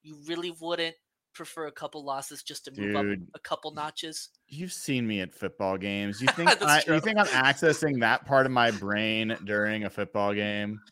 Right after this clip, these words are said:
Speaker 2: I just want the Seahawks to, to win always.
Speaker 1: Somebody makes a good point in the chat. Jets fans are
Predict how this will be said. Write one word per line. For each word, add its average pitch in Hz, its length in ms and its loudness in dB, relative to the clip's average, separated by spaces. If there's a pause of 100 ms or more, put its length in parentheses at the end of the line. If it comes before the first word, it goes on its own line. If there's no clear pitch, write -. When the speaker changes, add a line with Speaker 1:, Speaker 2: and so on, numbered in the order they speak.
(440)
Speaker 2:
I 151 140 6
just 175 160 0
want 151 160 2
the 123 40 -2
Seahawks 110 520 2
to, 95 120 -10 (200)
to 98 120 -6
win 78 360 -8 (100)
always. 80 680 -6 (120)
Speaker 1:
Somebody 185 320 2
makes 175 220 4
a 156 40 -6
good 151 220 -6
point 147 240 -4
in 143 80 -8
the 131 80 -14
chat. 139 380 -2
Jets 156 260 -2
fans 175 300 0
are 143 100 -6